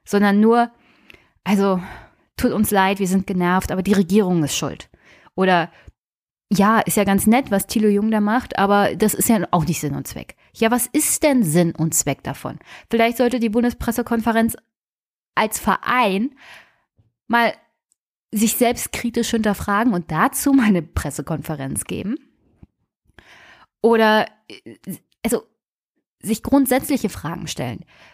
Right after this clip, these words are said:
Weil wenn sie nicht das kriegen, was sie wollen, dann können sie das jederzeit ändern. Sie sind der Herr im Haus. Sie laden ein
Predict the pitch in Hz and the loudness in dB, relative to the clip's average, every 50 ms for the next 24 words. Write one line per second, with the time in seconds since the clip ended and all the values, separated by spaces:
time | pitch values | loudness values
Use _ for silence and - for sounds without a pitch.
0 | _ - 175 190 190 202 214 208 226 220 226 269 269 - - 247 254 - - _ | _ -2 0 0 2 2 2 2 4 4 2 2 2 0 0 -2 -2 -2 -4 _
1 | _ _ _ _ - - - 277 285 285 269 240 233 233 - - 220 180 208 220 | _ _ _ _ -8 -4 -2 0 2 2 2 2 2 0 0 -2 -2 0 2 2
2 | 220 175 165 185 220 269 - _ _ _ _ _ _ _ _ _ _ _ _ _ | 2 2 2 0 0 -2 -4 _ _ _ _ _ _ _ _ _ _ _ _ _
3 | _ _ _ - 156 214 214 220 202 - _ _ _ _ _ _ _ _ - - | _ _ _ -6 0 0 2 2 0 -4 _ _ _ _ _ _ _ _ -6 0
4 | 208 233 233 226 202 202 208 208 - - - 196 208 269 277 262 262 - - 233 | 2 4 4 4 2 2 0 0 -2 -2 -4 0 2 2 2 2 0 0 0 0
5 | 214 214 - - 202 233 285 277 - - - 135 - _ _ _ _ _ _ _ | 0 -2 -4 -4 -4 -2 -2 -2 -4 -6 -8 -14 -20 _ _ _ _ _ _ _
6 | _ - - 165 165 220 285 349 330 349 359 311 320 294 277 285 285 269 277 262 | _ -8 -6 -2 2 4 4 4 4 4 4 4 4 2 2 2 2 2 0 0
7 | 247 254 262 233 196 160 - - - - - - - - - - 185 190 226 277 | 0 0 0 0 -2 -4 -6 -10 -16 -20 -20 -18 -18 -20 -14 -10 -4 0 4 4
8 | 302 320 294 285 277 277 269 269 254 247 - 247 247 196 165 175 | 4 6 6 6 4 4 4 0 -2 -4 -4 -4 -2 -2 -2 -4